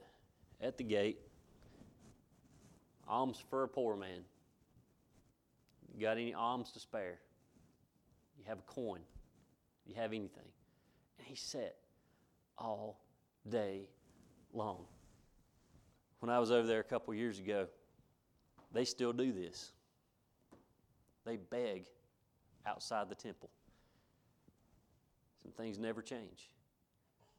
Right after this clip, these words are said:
They still feel the same way. They're crippled because their parents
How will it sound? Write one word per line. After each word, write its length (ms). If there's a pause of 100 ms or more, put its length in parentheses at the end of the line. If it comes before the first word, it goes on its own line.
(880)
They 60
still 200
feel 220
the 80
same 240
way. 160 (1040)
They're 140
crippled 420 (1040)
because 580 (440)
their 200
parents 640